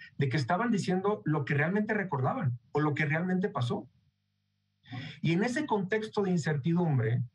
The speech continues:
la Constitución tiene una forma de resolver esto muy sencilla, que es el indubio pro reo. Cuando hay duda, cuando hay incertidumbre sobre lo que pasó, tenemos que, eh, absolver, tenemos que presumir la inocencia de la persona.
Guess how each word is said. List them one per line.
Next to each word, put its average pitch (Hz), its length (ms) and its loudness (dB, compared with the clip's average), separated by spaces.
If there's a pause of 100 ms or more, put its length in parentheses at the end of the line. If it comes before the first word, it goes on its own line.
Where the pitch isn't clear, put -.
(140)
la 143 160 2
Constitución 170 540 2
tiene 240 460 0 (260)
una 208 200 0
forma 214 280 0
de 208 80 2
resolver 165 360 0
esto 196 180 -2
muy 196 160 0
sencilla, 175 640 0 (240)
que 175 80 0
es 180 100 0
el 220 80 0
indubio 196 300 0
pro 202 100 -4
reo. 196 320 -2 (960)
Cuando 175 260 0
hay 254 120 0
duda, 160 480 0 (180)
cuando 160 260 0
hay 262 120 0
incertidumbre 151 920 0
sobre 127 300 0
lo 123 100 0
que 117 120 -2
pasó, 120 500 -2 (800)
tenemos 202 540 -2
que, 214 360 -2 (220)
eh, - 560 -6 (120)
absolver, 151 440 0 (800)
tenemos 185 340 0
que 214 100 0
presumir 208 580 0
la 233 80 -4
inocencia 120 440 0
de 110 60 -2
la - 100 -4
persona. - 340 -8